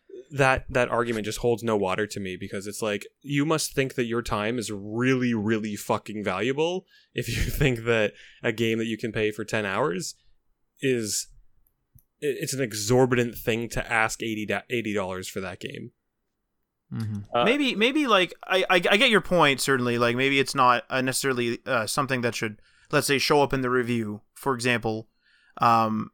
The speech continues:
Speaker 4: or something like that. Maybe it shouldn't affect the review score,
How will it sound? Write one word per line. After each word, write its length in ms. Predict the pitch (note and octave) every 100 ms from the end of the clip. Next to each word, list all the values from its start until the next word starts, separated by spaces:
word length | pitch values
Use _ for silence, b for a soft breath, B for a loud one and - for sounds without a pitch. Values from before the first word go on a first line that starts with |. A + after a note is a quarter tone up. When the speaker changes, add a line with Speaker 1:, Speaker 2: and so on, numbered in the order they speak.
| -
Speaker 4:
or 100 | D3+
something 320 | C#3 D#3 C#3+
like 160 | C3 A2+
that. 160 | A#2 G#2+
Maybe 220 | C3+ C#3+
it 60 | C3+
shouldn't 220 | D3+ C3+
affect 260 | - B2+ -
the 80 |
review 320 | B2 A#2 B2+ B2+
score, 520 | - B2 A2 A2